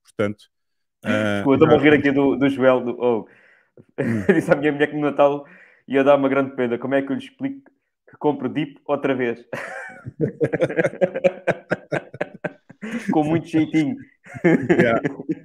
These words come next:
Speaker 2: É
Speaker 1: Não se
Speaker 2: a única
Speaker 1: esqueçam,
Speaker 2: resposta.
Speaker 1: agora vocês têm a vantagem, agora, ai-, ainda por cima têm a vantagem de que quando está assim, não é? Com estas, com este mau aspecto, a Bitcoin é só vossa, não é nossa. Portanto, vocês podem decidir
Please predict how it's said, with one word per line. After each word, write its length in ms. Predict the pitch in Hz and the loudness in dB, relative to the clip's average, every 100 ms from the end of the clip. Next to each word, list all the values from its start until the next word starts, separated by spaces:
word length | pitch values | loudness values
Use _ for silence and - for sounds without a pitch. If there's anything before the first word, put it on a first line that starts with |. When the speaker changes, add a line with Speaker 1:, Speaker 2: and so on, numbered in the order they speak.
| 139 143 _ - | -10 -10 _ -18
Speaker 2:
É 280 | 208 220 208 | -12 -10 0
Speaker 1:
Não 80 | 196 | 2
se 80 | 262 | 6
Speaker 2:
a 40 | |
única 180 | 269 220 | 6 6
Speaker 1:
esqueçam, 160 | - 160 | 6 4
Speaker 2:
resposta. 280 | - 233 | 4 0
Speaker 1:
agora 240 | 214 233 180 | 2 2 2
vocês 260 | 185 196 | -2 -2
têm 120 | 220 214 | 0 0
a 60 | |
vantagem, 540 | 196 190 180 151 156 165 | 0 2 4 4 2 0
agora, 360 | 185 175 147 | 2 4 4
ai-, 260 | 156 175 165 | 4 2 4
ainda 240 | 156 160 | 2 2
por 80 | 135 | 0
cima 180 | 156 143 | -2 0
têm 180 | 175 160 | 0 0
a 20 | |
vantagem 520 | 151 131 104 104 110 - _ | 0 2 0 2 -2 -6 _
de 140 | - 147 | -6 -4
que 160 | 185 | -2
quando 240 | 151 196 170 | 0 2 2
está 480 | - - 165 120 - | 0 2 4 4 0
assim, 560 | 120 - 131 117 151 175 | -2 0 2 2 0 -2
não 120 | 113 | 0
é? 120 | 120 | 0
Com 120 | - | 0
estas, 280 | 131 - 131 | -2 0 -6
com 280 | 131 - 143 | -6 -4 -2
este 160 | 151 151 | -2 -2
mau 140 | 143 | -2
aspecto, 480 | 135 - 151 165 180 | -2 0 0 2 0
a 60 | |
Bitcoin 360 | 170 170 196 196 | -2 -2 0 0
é 60 | 190 | 0
só 140 | 214 | 0
vossa, 440 | 190 185 - 151 135 _ _ | 2 0 0 -6 -6 _ _
não 220 | 120 127 156 | 0 2 4
é 80 | |
nossa. 500 | 185 180 - 156 147 - _ _ _ | 4 2 0 -2 -4 -8 _ _ _
Portanto, 280 | - 147 160 | -2 0 0
vocês 240 | 165 185 | -2 -2
podem 240 | 208 208 | 0 0
decidir 440 | 202 226 226 208 | 0 -2 0 -2